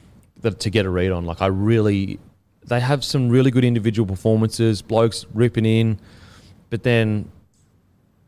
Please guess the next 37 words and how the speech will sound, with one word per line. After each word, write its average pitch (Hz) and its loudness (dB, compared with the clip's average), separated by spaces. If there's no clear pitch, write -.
it, 120 -12
it 131 -4
just - -4
doesn't 127 -2
seem 131 0
to 120 2
be 110 0
being 123 0
put - -4
together, 117 -2
you 101 -6
know? 127 0
Like, 117 0
you 160 2
know, 131 2
for 165 -2
example, 131 0
like, 110 2
a 98 -10
guy 127 2
like 110 0
Tomoko, 107 -4
he, 117 -6
he's 135 2
an 127 0
incredible 123 0
player, 107 0
like, 110 -4
an 123 -4
absolutely 117 -2
incredible 120 -2
player. 98 -2
Obviously, 110 -4
he 98 -4
got 101 -4
injured. 123 -2
Um, 101 0